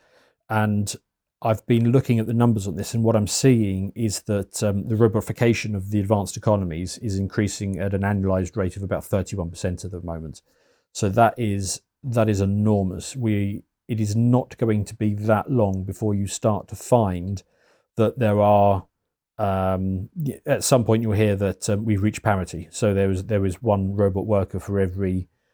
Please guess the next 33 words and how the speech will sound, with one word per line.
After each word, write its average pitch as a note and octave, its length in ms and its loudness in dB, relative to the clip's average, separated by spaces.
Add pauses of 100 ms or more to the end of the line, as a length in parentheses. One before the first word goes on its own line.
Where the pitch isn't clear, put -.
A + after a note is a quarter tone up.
(280)
um, F#2+ 460 0
human G2+ 360 0
worker. F2+ 400 -4 (1080)
And A#2 80 4
then A2 100 4
it G#2+ 60 0
will G#2 80 -2
just G2 140 -4
start G2 220 2
to A2 60 -6
multiply F#2 460 -2
out. F2 240 -2
That, - 160 -14
you A2 220 -6
know, F#2 120 -4
there, G2+ 140 -2
there, G2 140 -2
there'd F#2+ 200 -2
be F#2 80 -4
five F#2 380 0
robots F2+ 420 -4
for, - 320 -4
for, - 180 -14
for G#2 120 -8
every F2+ 160 -4
human F2+ 260 -4
worker. F2+ 460 -6 (320)
I B2 80 8
don't C3 220 4
think C3+ 180 2
that B2+ 180 4
is, A#2+ 300 2 (180)
um, A2 480 4